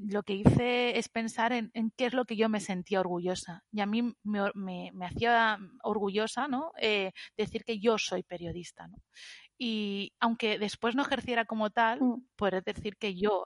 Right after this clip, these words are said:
Speaker 1: había estudiado y que era periodista licenciada, ¿no?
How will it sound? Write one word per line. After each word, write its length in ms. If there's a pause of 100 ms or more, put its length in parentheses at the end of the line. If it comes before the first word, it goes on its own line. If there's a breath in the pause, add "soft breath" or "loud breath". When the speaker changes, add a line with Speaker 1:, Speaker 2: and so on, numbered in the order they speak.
Speaker 1:
había 800
estudiado 540
y 140
que 120
era 160
periodista 520
licenciada, 760
¿no? 220